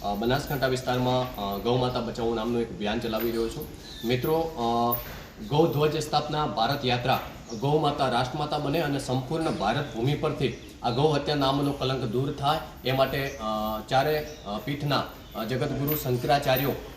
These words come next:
આપણી, અ, સોલા ભાગવત અમદાવાદ ખાતે, અ, સોળ દસ બે હજાર ચોવીસને બુધવારના દિવસે બે કલાકે અમદાવાદ ખાતે પધારે છે. તો આપણે સૌએ, અ, આપણા, અ, પૂજ્ય ગુરુદેવ એક હજાર આઠ,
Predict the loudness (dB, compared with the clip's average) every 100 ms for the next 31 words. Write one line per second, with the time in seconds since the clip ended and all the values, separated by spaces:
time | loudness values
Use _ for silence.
0 | -16 -18 -6 -2 2 2 2 0 0 2
1 | 2 2 0 -6 -14 -18 -2 4 6 6
2 | 4 4 2 2 -8 -14 -18 -20 -20 -20
3 | -6 0 6 8 6 4 0 2 0 -2
4 | -12 -12 -4 0 0 0 -4 -12 -20 -8
5 | 2 4 6 6 4 2 2 6 6 4
6 | 0 -2 -2 0 2 2 2 0 0 4
7 | 4 6 6 4 0 -2 0 4 4 4
8 | 2 4 2 0 -2 -10 -2 4 6 6
9 | 4 0 0 -2 0 2 2 0 -2 -6
10 | -10 -4 0 4 4 4 6 8 8 6
11 | -2 -14 -20 -20 -8 -2 -2 -2 -2 4
12 | 6 6 4 -2 -4 0 2 2 2 2
13 | 2 2 -4 -2 2 4 6 4 2 0